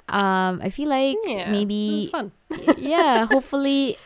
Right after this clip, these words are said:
Speaker 1: um,
Speaker 2: It's, it's kind of therapeutic in a way, isn't it?
Speaker 1: <laughs> and I hope maybe some people through listening, uh, to our stories,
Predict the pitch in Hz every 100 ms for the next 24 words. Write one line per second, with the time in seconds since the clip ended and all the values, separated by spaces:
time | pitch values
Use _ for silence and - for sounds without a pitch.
0 | - 208 202 196 196 196 330 330 - -
1 | 392 370 - 349 349 269 - 220 190 214
2 | 254 226 180 339 226 277 - 320 - -
3 | - - 571 - - - 302 311 294 320
4 | 302 254 240 247 262 254 247 226 208 208
5 | 214 190 - - 226 208 196 214 202 196
6 | _ _ _ - - 175 175 175 170 147
7 | - - 180 - 202 139 180 233 -